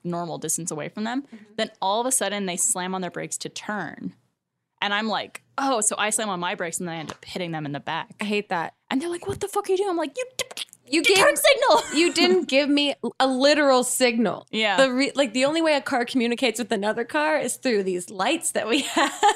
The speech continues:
Speaker 1: It's incredible.
Speaker 2: <laughs> It's amazing that they put these functions in. You don't use them.
Speaker 1: My other pet peeve, and I don't know if it, it would be a pet peeve or something that I would like to add more to the world.
Speaker 2: Uh-huh.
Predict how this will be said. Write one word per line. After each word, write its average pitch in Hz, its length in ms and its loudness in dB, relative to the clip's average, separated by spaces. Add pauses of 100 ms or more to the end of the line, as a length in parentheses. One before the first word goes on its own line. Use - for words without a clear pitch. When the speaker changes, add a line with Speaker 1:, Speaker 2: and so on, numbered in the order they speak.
(140)
Speaker 1:
It's 453 120 2
incredible. 214 840 4
Speaker 2:
<laughs> - 60 -20 (360)
It's - 200 0
amazing 311 480 -2
that 254 120 -2
they 254 120 2
put 247 200 -2
these 247 200 0
functions 247 600 2
in. 180 280 -2
You 202 100 -4
don't 220 180 -4
use 240 260 -2
them. 165 280 -6
Speaker 1:
My 226 160 2
other 285 180 0
pet 277 220 -6
peeve, 190 220 -2
and 190 100 -2
I 190 60 -2
don't 220 120 -4
know 214 140 -2
if 196 140 -6
it, 165 140 -8 (120)
it 196 60 -2
would 185 100 -4
be 180 100 -4
a 170 60 -4
pet - 160 -6
peeve 175 160 -6
or 170 60 -6
something 175 240 -6
that 156 100 -6
I 170 100 -4
would 160 140 -10
like 165 140 -8
to - 100 -10 (100)
add 170 300 -4
more 262 180 0
to 285 140 -10
the 359 120 -4
world. 415 500 -2
Speaker 2:
Uh-huh. 233 320 0